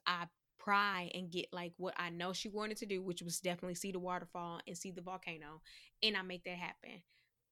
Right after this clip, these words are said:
Other than that, Dana doesn't really give a fuck. So it's like, that's when I could step up and kinda be like, "Let's try this, let's try that," 'cause I have to force her to come out of her comfort zone too sometimes. But, um,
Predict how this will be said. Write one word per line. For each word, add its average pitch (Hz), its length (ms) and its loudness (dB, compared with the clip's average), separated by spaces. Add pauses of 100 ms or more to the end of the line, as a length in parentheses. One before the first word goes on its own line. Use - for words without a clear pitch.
Other 220 200 4
than 196 180 2
that, 196 320 -4
Dana 196 240 -2
doesn't 175 340 -6
really 175 200 -6
give 170 180 -6
a 160 60 -10
fuck. - 320 -18 (200)
So 180 360 0
it's 170 200 -6
like, 170 180 -6 (180)
that's 196 300 0
when 180 100 -8
I 180 60 -6
could 175 140 -12
step 175 260 -8
up 175 140 -10
and 180 100 -8
kinda 170 240 -6
be 170 80 -4
like, - 160 -6
"Let's - 160 -12
try 156 180 -6
this, 214 260 -2
let's 165 140 -10
try 165 180 -6
that," 175 140 0
'cause - 120 -4
I 185 80 6
have 180 240 4
to 185 80 -6
force 185 280 -2
her 175 120 0
to 175 60 -4
come 175 180 -4
out 170 60 0
of 170 60 0
her 185 100 0
comfort 165 320 -4
zone 165 200 -2
too 165 180 -6
sometimes. 165 480 -8 (460)
But, 180 320 2
um, 170 460 -4